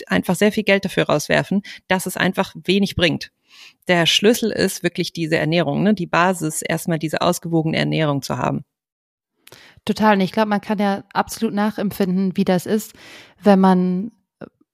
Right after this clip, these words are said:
Speaker 2: alles gleich macht, aber nur was einwerfen muss und alles wird gut. Also dieses Versprechen von gewissen
Speaker 1: <laughs>
Speaker 2: Nahrungsergänzungsmitteln, „Hey, mach alles wie bisher, aber nimm das doch dazu und alles wird richtig cool.“ Das ist einfach leider nicht so.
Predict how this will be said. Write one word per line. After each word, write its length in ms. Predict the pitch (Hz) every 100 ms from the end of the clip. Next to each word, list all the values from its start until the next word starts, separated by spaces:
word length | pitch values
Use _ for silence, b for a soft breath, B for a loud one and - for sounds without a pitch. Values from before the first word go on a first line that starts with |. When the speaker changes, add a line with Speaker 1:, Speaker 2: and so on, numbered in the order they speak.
| _
Speaker 2:
alles 280 | 196 214 202
gleich 280 | 208 226 220
macht, 200 | 214 202
aber 140 | 190
nur 100 | 190
was 140 | 190
einwerfen 540 | - 196 214 180 180 175
muss 220 | 190 208
und 80 | 180
alles 260 | 170 175
wird 140 | 185 -
gut. 300 | 208 185 - _ _ _
Also 240 | - 190 180
dieses 300 | 185 180 170
Versprechen 640 | 185 - - 202 220 220
von 140 | 214 165
gewissen 280 | 180 -
Speaker 1:
<laughs> 0 |
Speaker 2:
Nahrungsergänzungsmitteln, 1080 | 175 165 175 180 170 165 170 170 170 185 247 - _ _ _ _ _ _ -
„Hey, 260 | - 240
mach 160 | 247 202
alles 320 | 220 233 220
wie 80 | 226
bisher, 380 | 202 - 233 208
aber 180 | 175
nimm 180 | 175 226
das 180 | 220 202
doch 120 | 208
dazu 440 | - 190 - 285 208
und 140 | 175
alles 260 | 165 160 -
wird 100 | -
richtig 320 | - 220 -
cool.“ 180 | 294 170 B B B
Das 160 | 196
ist 220 | 214 196 -
einfach 280 | 175 175
leider 260 | 170 156 156
nicht 200 | 151 -
so. 240 | - 220